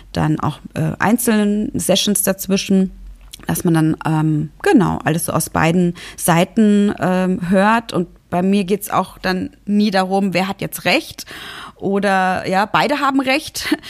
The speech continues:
<laughs> schon gleich vorweggenommen in ihrer Perspektive, haben beide immer recht. Und, ähm, es geht nur darum, wie finden wir jetzt wieder einen Weg zusammen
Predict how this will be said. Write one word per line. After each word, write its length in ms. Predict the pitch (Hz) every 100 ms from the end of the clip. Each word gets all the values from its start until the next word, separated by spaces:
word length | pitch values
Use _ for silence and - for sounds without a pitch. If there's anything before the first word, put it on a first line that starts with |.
| -
<laughs> 240 | - -
schon 200 | - 226
gleich 240 | 220 220 226
vorweggenommen 600 | 214 208 220 240 233 233
in 80 | -
ihrer 300 | 220 214 208
Perspektive, 800 | - 226 226 220 - - 254 233
haben 160 | 185
beide 440 | 170 165 208 247 254 -
immer 400 | - 226 247 226
recht. 400 | 185 196 320 - - - - - - -
Und, 400 | 214 214 214 208
ähm, 200 | 196 202
es 160 | 202 -
geht 200 | 208 214
nur 300 | 208 220 214
darum, 500 | 214 208 220 220 196
wie 100 | 208
finden 320 | - 214 -
wir 80 | 196
jetzt 240 | 196 190
wieder 140 | 190
einen 160 | 190 180
Weg 300 | 190 - -
zusammen 640 | - 196 151 151 214 285